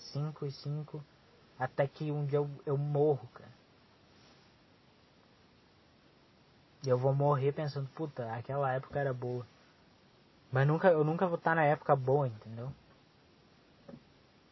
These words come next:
Então, agora provavelmente eu tô numa época muito boa da minha vida. Só que ela não é, eu não consigo, eu, eu não consigo julgar ela muito bem, porque eu tô imerso, então,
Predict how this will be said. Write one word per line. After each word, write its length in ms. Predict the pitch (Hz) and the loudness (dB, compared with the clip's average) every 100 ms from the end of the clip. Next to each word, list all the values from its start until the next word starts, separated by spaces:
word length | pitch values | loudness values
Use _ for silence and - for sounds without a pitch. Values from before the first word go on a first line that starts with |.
| _ _ _ | _ _ _
Então, 180 | 131 - | -6 -4
agora 480 | 127 135 139 143 180 | -2 0 4 6 4
provavelmente 560 | - 175 165 165 165 175 | 4 4 4 -2 -4 -6
eu 120 | 160 - | -6 0
tô 160 | 156 | 0
numa 180 | 156 135 | 2 -4
época 220 | 135 - | -6 -6
muito 300 | 139 143 151 | -6 -6 -6
boa 340 | 139 127 135 123 | -4 0 0 -2
da 80 | |
minha 200 | 110 110 | -6 -12
vida. 280 | 110 113 113 - - - - _ - - - - | -14 -16 -20 -20 -20 -20 -20 _ -20 -20 -20 -16
Só 180 | - 120 | -6 -6
que 180 | - 131 - - - - _ _ | -6 -12 -12 -20 -20 -20 _ _
ela 240 | 123 131 139 | -2 0 2
não 120 | 139 | 0
é, 100 | 139 - - - _ _ _ _ _ _ _ _ - | -2 -6 -20 -20 _ _ _ _ _ _ _ _ -6
eu 60 | 139 | -2
não 100 | 147 | 0
consigo, 420 | 160 143 160 156 - _ | -2 -4 -8 -12 -16 _
eu, 180 | 139 - - _ _ _ _ _ _ _ | -12 -12 -14 _ _ _ _ _ _ _
eu 40 | 143 | -2
não 120 | 147 | 0
consigo 840 | 160 143 165 175 160 139 117 101 - _ _ - _ _ _ - _ _ _ 139 | -2 -2 -4 -2 0 0 -2 -8 -14 _ _ -20 _ _ _ -20 _ _ _ -6
julgar 600 | 127 139 135 139 139 131 | 0 0 2 4 4 4
ela 320 | 127 127 113 | 0 -2 -2
muito 280 | 113 117 120 | -6 -10 -6
bem, 200 | 120 139 | -4 -4
porque 380 | - - 135 127 | -8 -4 -4 -2
eu 140 | 127 | -4
tô 160 | 127 147 | 0 0
imerso, 600 | 147 131 135 147 139 - | 0 0 0 0 -4 -12
então, 280 | 117 127 | -8 -6